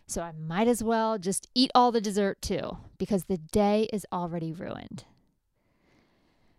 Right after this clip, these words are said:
Now, for some of you, that's where it stops. But for others, the minute that you,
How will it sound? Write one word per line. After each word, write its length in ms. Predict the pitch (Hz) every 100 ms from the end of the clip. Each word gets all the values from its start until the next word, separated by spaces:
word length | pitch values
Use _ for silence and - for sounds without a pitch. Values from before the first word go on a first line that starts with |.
| _ _ -
Now, 280 | 233 233
for 160 | - 320
some 200 | - 523
of 80 | 403
you, 100 | 269
that's 240 | 247 240 -
where 160 | 220
it 100 | 185
stops. 580 | - - - - - - - - - - - _ _ _ _
But 180 | 269 262
for 240 | - 320 - -
others, 720 | 349 359 202 180 190 226 - - - - _ -
the 100 | 214
minute 460 | 226 269 320 247 -
that 380 | 202 180 175 - - - _
you, 640 | - 190 175 190 185 185